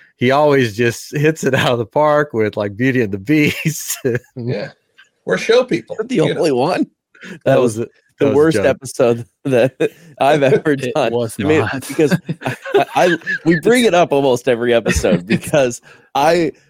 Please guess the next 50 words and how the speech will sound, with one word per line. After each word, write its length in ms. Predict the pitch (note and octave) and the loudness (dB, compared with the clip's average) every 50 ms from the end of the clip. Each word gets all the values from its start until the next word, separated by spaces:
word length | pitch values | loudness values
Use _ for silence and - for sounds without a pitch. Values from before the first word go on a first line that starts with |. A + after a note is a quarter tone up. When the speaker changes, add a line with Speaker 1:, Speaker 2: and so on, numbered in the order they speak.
| _ _ _ _ _ _ _ _ - | _ _ _ _ _ _ _ _ -20
Speaker 3:
hate 600 | - - - A#2+ C3 C3+ C#3 C#3 A#2+ F2 - - - | -20 -20 -12 -2 0 2 2 2 0 -2 -6 -10 -4
that 240 | B2 B2+ B2 G#2 - | -2 -2 -2 -2 -8
show. 500 | - - - G#2 - - E2 F2 F2+ - - | -12 -16 -18 -6 -2 0 0 0 -2 -2 -4
I, 80 | - A#2 | -4 -4
I 40 | C3 | -2
don't 340 | - B2 B2+ D3 C3+ A#2 D3 | 0 0 2 2 2 2 2
even 180 | D3 C3 B2+ B2+ | 2 0 0 0
like 260 | A#2+ A#2 A#2 A2+ - | 0 0 0 -2 -4
saying 220 | - C3 A#2 G#2+ | -2 -2 0 2
Speaker 2:
Beauty 240 | D3 D#3 D#3 D#3+ D#3+ | 2 2 2 2 2
and 80 | D#3+ D3+ | 2 0
the 40 | - | 0
Speaker 3:
hate. 120 | D3+ D#3 | 0 -2
Speaker 2:
Beast 120 | F#3 F#3 - | -2 -2 0
show? 340 | G3 F#3+ G3 G#3 A3 G#3+ _ _ _ | 0 0 0 0 -4 -8 _ _ _
Speaker 3:
Yeah. 300 | A#2+ - - C3+ B2 - | 0 2 2 2 0 -2
Speaker 2:
Yeah. 300 | A#2+ B2+ C3+ B2+ A#2+ A#2 A#2+ _ _ _ _ _ - | -2 0 2 2 2 0 -4 _ _ _ _ _ -2
Speaker 3:
I 80 | A#2 | -2
Speaker 2:
It's 80 | A#2 A2 | -2 0
not 120 | B2 C#3 | 0 2
Speaker 3:
really 200 | C3+ C3+ C3 B2 | 4 4 4 4
Speaker 2:
it's 80 | A#2+ G#2 | 2 0
Speaker 3:
despise 500 | A2+ - - - - F#2 F2+ F2+ E2+ F2+ | -4 -6 -6 -4 -2 0 0 0 -2 -2
it. 160 | F2 D2 - - - _ | -4 -4 -4 -6 -10 _
Speaker 1:
Yeah, 80 | F2 C#2+ - | -12 -8 -6
it's 100 | - - | -6 -6
not 80 | - | -4
Speaker 2:
It 60 | F2+ - | -4 -2
hasn't 360 | D3+ E3 E3 E3 E3+ E3 - | 0 2 2 2 2 0 -2
Speaker 3:
And 80 | - | -2
Speaker 2:
held 260 | - D3 D3 D3 C3+ C#3 | -2 2 2 4 4 2
up 200 | C3+ B2 - - | 0 -2 -6 -10
super 260 | - C#3 A#2+ A#2 A#2 A#2 | -14 -16 -14 -14 -14 -10
great. 300 | B2 A#2 G#2+ - - - _ _ _ C3 | -8 -8 -8 -8 -10 -16 _ _ _ -20
Speaker 3:
No. 420 | C3+ C#3 C#3+ C#3 A2+ F2+ D#2+ - - - D#3+ - _ | -16 -4 -2 0 0 2 0 -2 -6 -14 -20 -10 _
And 180 | - B2+ B2 A#2+ | -2 -2 -2 -2
so 200 | - - B2 A#2 | 0 0 2 4
Speaker 2:
No. 60 | A2 | 4
Speaker 3:
I 80 | G#2 G#2+ | 2 2
just 220 | G2 G2 - - | 0 -4 -8 -4
made 120 | F#2+ E2+ C#2+ | -4 -4 -4
a 40 | C#2 | -4
mockery 460 | C#2 - - - - - C2 C#2+ C2+ | -10 -12 -12 -12 -12 -14 -14 -10 -10
of 160 | A#1+ C#2+ D#2 | -10 -8 -8
it. 120 | D2 - - - - | -10 -10 -8 -10 -12
<laughs> 120 | - - | -10 -6
Speaker 1:
Yeah, 160 | G#2 G#2+ G#2+ - - G2 F#2+ F#2+ | -2 -2 -2 -2 -4 -4 -2 -2
it 80 | F#2+ G2+ | 0 0
was 180 | G#2+ G2+ - | -2 -2 -6
funny. 280 | - - F2 E2 E2+ E2 | -8 -12 -12 -12 -12 -14